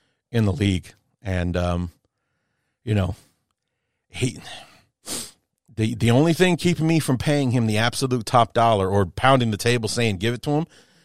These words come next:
is the fact that in those moments, he comes up short. And it's not like he's giving up big plays and letting it get by him. It's that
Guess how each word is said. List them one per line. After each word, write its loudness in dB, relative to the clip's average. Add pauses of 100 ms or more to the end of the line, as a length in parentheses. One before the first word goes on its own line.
(160)
is -2
the -6
fact 2
that -4
in 4
those 6
moments, 0 (580)
he -12
comes 2
up 2
short. 2 (1000)
And 0
it's 0
not 6
like 4
he's 2
giving 6
up 4
big 4
plays 2
and 0
letting 2
it -2
get 2
by 4
him. 2
It's -2
that 0